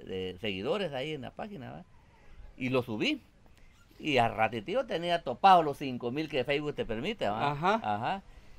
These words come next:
Speaker 1: Y, y la gente era una cosa impresionante ahí. Empezaron ya, eh, que me llamaba mucho, mucha gente que querían conocerlo.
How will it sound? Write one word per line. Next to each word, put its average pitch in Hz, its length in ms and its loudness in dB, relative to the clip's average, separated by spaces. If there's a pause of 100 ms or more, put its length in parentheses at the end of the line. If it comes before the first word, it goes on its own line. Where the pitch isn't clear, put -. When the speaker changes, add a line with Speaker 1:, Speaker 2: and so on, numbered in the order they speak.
(220)
Speaker 1:
Y, 117 540 2
y 127 240 -2
la 107 140 4
gente 120 400 0
era 120 100 -2
una 123 260 -4 (220)
cosa 123 200 -8
impresionante 107 840 -6
ahí. 123 160 0
Empezaron 113 480 -4
ya, 101 500 0
eh, 92 160 -6
que - 80 -12
me 95 140 -8
llamaba 101 380 -4
mucho, 98 480 -12
mucha 98 240 -12
gente 117 320 -4
que 95 120 -8
querían 101 280 -6
conocerlo. 127 640 -6